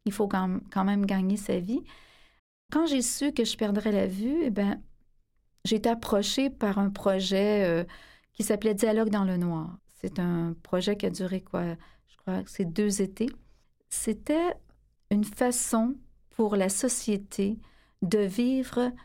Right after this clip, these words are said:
la cécité dans différents environnements. Donc, c'était, euh, des groupes de vingt personnes environ qui se baladaient dans différents environnements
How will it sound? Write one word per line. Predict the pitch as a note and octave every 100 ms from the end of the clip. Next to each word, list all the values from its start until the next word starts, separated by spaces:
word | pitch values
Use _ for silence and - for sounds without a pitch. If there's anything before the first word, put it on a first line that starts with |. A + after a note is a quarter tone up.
| - _ _
la | G3 G3
cécité | G3 - A#3+ A#3 A3 G3+ A3+ A#3+ A#3+ - _ _ _
dans | F3 F3+ F3+ F3+
différents | F3 B3 A3+ G#3+ G#3
environnements. | G3+ G3 F#3+ F3+ F3 E3+
Donc, | G3 A3
c'était, | A3+ G#3+ G3+ G#3 G#3 G#3+ - - _
euh, | F#3+ F3 E3 E3 D#3+ - - _ _ -
des | E3 F#3
groupes | - - A3 - - _ _ _ _
de | F3
vingt | E3 F3
personnes | F#3 F3+ - G3
environ | F#3 F3+ F3+ - B3 - - _ _ _ _ _
qui | -
se | A3+ A3
baladaient | F3+ G#3 C4 B3 A#3
dans | A#3+ G#3+
différents | G3+ - A3 A3 A3+
environnements | A3 G3+ G3+ G3 F#3+ F3+ F#3